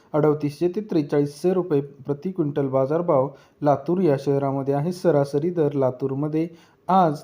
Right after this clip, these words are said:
त्रेचाळीसशे रुपये, बेचाळीसशे रुपये मिळालेला आहे.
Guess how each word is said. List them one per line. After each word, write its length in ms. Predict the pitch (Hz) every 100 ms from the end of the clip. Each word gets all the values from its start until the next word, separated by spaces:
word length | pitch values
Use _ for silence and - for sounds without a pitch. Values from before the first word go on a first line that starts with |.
| -
त्रेचाळीसशे 560 | 147 143 147 143 147 190
रुपये, 240 | 160 156
बेचाळीसशे 600 | 170 151 143 147 147 147 165
रुपये 240 | 156 190
मिळालेला 460 | 180 143 135 135 131
आहे. 280 | 127 131